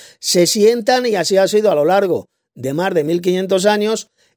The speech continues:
en tronos literales, físicos. ¿Es que usted nunca ha visto al, al papote actual, al Bergoglio, ahí sentado en un trono en el Vaticano?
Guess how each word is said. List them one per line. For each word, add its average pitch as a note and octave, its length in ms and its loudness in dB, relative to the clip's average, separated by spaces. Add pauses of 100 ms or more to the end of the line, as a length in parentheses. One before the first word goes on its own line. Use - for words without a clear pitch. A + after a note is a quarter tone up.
(140)
en A3 360 -4
tronos C#4 560 2
literales, B3+ 1800 0
físicos. G#3+ 1300 -2 (400)
¿Es E3 80 -8
que F3+ 80 -10
usted A3+ 220 2
nunca G3+ 220 0
ha - 20 4
visto F#3 400 2
al, D#3+ 440 2 (420)
al D3+ 180 -6
papote F#3 440 0
actual, E3+ 500 0
al D#3+ 120 0
Bergoglio, D#3 500 0
ahí D#3+ 120 0
sentado D#3+ 460 -2
en E3 40 0
un D#3+ 160 -2
trono B2 300 0
en C3+ 60 0
el C#3+ 100 0
Vaticano? - 580 -2